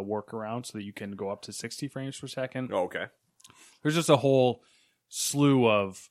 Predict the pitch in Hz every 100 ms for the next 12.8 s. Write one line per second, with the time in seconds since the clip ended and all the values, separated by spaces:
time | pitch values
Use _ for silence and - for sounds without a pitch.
0 | - 135 165 196 - - 151 135 117 98
1 | - - 120 120 120 107 101 104 98 90
2 | _ _ _ - - 127 117 123 110 101
3 | 101 101 101 - 98 107 98 92 92 101
4 | 98 95 92 92 101 95 - 107 107 101
5 | 117 104 98 90 - 92 - 92 90 90
6 | 92 92 - 107 101 - - - 98 87
7 | _ _ _ - 90 87 98 - - -
8 | - 95 - 87 85 85 82 - 87 98
9 | 92 85 - 101 - - _ _ 110 110
10 | 110 127 123 110 98 101 101 98 104 104
11 | 98 95 95 98 90 95 95 95 90 92
12 | 92 95 107 107 107 107 107 107